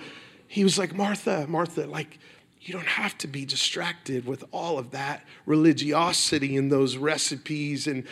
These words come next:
don't worry about s-, waiting on us. Would you let me wait on you? Let, let me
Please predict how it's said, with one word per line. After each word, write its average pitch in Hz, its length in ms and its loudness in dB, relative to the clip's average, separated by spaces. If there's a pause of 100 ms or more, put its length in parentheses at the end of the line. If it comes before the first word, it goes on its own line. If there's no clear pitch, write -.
(300)
don't 202 280 -2
worry 240 400 2
about - 380 -2 (380)
s-, - 240 -8
waiting 202 480 4
on 135 180 0
us. - 220 -4
Would 165 180 -2
you 214 260 -4
let 233 200 -2
me 247 140 2
wait 208 300 -4
on 208 240 0
you? 180 320 4
Let, - 280 4 (360)
let - 240 2
me 226 180 4